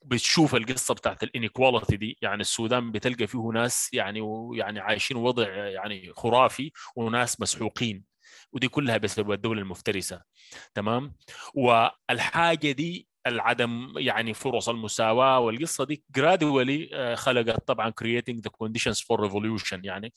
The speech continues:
بتخلق قصة بتاع الثورة، لازم يكون في ناس يصيروا ضو-، يثوروا ضد بعض لأنه ما يكون عندهم، آه، يعني، النذر اليسير اللي بياكلوه ويشربوه. والدولة دي ظهرت،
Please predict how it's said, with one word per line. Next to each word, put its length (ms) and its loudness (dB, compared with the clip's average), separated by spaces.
بتخلق 340 -2
قصة 220 0
بتاع 220 0
الثورة، 480 2
لازم 220 0
يكون 200 -8
في 140 -8
ناس 160 -6
يصيروا 360 -4
ضو-، 140 -4
يثوروا 460 -2
ضد 60 -12
بعض 300 2
لأنه 400 -4
ما 120 2
يكون 240 -2
عندهم، 640 -6
آه، 220 -6
يعني، 460 -8
النذر 400 -2
اليسير 340 -2
اللي 100 -2
بياكلوه 260 -2
ويشربوه. 600 -8
والدولة 1120 4
دي 140 0
ظهرت، 420 -2